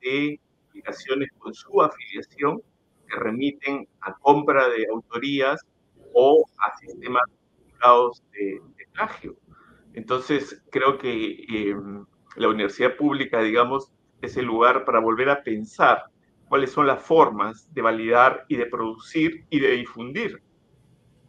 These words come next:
el conocimiento, ¿no? Porque la, la, la, el paradigma del paper, del artículo científico en revistas indexadas, repito, está atravesando también una crisis enorme, ¿no? Pensemos en lo que pasa en la,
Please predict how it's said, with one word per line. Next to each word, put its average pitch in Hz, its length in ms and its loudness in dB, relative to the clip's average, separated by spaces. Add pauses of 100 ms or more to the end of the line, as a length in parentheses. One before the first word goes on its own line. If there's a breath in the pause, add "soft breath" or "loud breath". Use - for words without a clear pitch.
el 117 140 -4
conocimiento, 104 800 -6
¿no? 156 220 -6 (400 loud breath)
Porque 110 560 -4
la, 107 300 -6
la, 104 500 0
la, 101 580 -6
el 123 140 -10
paradigma 127 500 -2
del 104 180 -2
paper, 127 600 -2
del 107 180 -6
artículo 117 480 -8
científico 113 460 -8
en 101 60 -4
revistas 107 400 -8
indexadas, 123 640 -2
repito, 123 560 -8 (380 soft breath)
está - 280 -2
atravesando 120 600 -2
también 117 400 -6
una 117 200 -6
crisis 117 640 -16 (240)
enorme, 104 500 2
¿no? 120 140 -4
Pensemos 113 320 -4
en 113 80 -2
lo 98 80 0
que 95 60 -6
pasa 123 260 2
en 113 60 -4
la, 95 240 -2